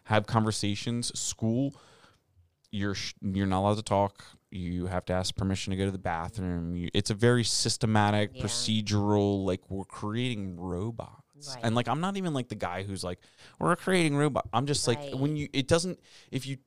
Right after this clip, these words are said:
Speaker 1: take a couple minutes to reflect on it and you look at, like, how everything is done, and then you're like, "Everybody's fighting on Facebook."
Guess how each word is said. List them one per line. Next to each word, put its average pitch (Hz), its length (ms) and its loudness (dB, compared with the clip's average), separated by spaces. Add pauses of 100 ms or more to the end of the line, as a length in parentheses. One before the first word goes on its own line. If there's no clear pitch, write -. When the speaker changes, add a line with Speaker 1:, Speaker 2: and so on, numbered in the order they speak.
(140)
Speaker 1:
take 127 240 -2
a 139 40 -2
couple 127 240 -8
minutes 131 340 -4
to - 120 -12
reflect 127 640 -2
on 87 180 -4
it 90 140 -4
and 101 100 -4
you 104 140 0
look 110 400 0
at, - 120 -6
like, 104 180 -2
how 110 320 0
everything 104 440 -4
is 90 120 -6
done, 101 560 -2 (560)
and 113 140 4
then 113 80 4
you're 107 140 2
like, 104 160 0
"Everybody's 113 400 0
fighting 123 640 4
on 101 160 2
Facebook." - 800 -2